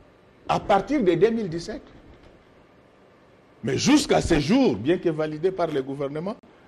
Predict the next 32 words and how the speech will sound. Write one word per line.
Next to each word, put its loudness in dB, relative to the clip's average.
avec 0
tout -2
ce -6
qu'il -10
y 2
a 0
comme -4
embrouillement, -2
embrou-, 0
euh, 2
embrouillement, -2
tout -6
ce -8
qu'il -4
y 4
a 0
comme 0
tintamarre, -2
on 4
aura 2
du -2
mal -2
à -4
appliquer -6
ces -6
plans. -8
Or, 4
d'a-, -4
d'a-, -2
d'après -4
ces -4
plans, -8